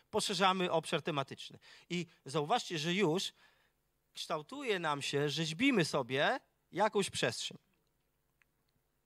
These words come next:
I to było jedno z tych zdjęć bardzo kluczowych i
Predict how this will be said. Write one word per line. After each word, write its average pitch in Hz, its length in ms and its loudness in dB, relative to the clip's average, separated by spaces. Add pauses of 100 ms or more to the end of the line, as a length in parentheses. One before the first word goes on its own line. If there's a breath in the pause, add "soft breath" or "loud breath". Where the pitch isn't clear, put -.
(880 soft breath)
I 170 100 -4
to 220 120 6
było 202 180 6
jedno 185 240 2
z - 60 -4
tych 165 140 -2
zdjęć 170 340 0
bardzo 160 260 2
kluczowych 131 460 -2 (120)
i 139 760 -4